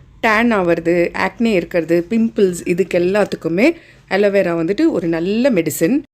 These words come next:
அலோவேரா ஜூஸை வந்துட்டு நம்ம டெய்லி குடிக்கும் போது என்ன ஆகும்னா, வெயிட் லாஸ் பண்ணலாம். அதே மாதிரி நம்ம உடம்புல இருக்கிற நிறைய நஞ்-,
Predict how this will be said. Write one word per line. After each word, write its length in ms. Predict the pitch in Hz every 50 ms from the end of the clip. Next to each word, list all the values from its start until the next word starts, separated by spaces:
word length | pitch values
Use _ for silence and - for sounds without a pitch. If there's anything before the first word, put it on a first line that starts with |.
| _ _ _ _ _ _ _ _ _ _ _ -
அலோவேரா 540 | - 196 226 269 311 330 320 285 262 233 196 180
ஜூஸை 300 | - 214 254 285 - 269 220 190
வந்துட்டு 280 | 180 170 165 - 254
நம்ம 220 | 269 262 208 185 180
டெய்லி 460 | 160 165 202 208 233 247 269 302 285
குடிக்கும் 540 | - - 180 175 - 202 180 170 165 165 175
போது 340 | - 170 165 160 165 226 254
என்ன 240 | 214 175 175 180 175
ஆகும்னா, 340 | 165 156 156 180 240 320
வெயிட் 280 | 254 180 175 190 185 -
லாஸ் 220 | 220 185 180 -
பண்ணலாம். 520 | - 165 151 151 160 160 170 185 247 302 - - - - - -
அதே 300 | - 185 202 254 277 285
மாதிரி 420 | 269 226 185 170 170 196 240 311
நம்ம 420 | 320 226 196 175 175 175 175 185
உடம்புல 260 | 175 226 254 254 247 208
இருக்கிற 340 | 175 175 170 - 170 175
நிறைய 440 | 165 175 175 170 - 220 233 254 262
நஞ்-, 240 | 233 190 180 180 175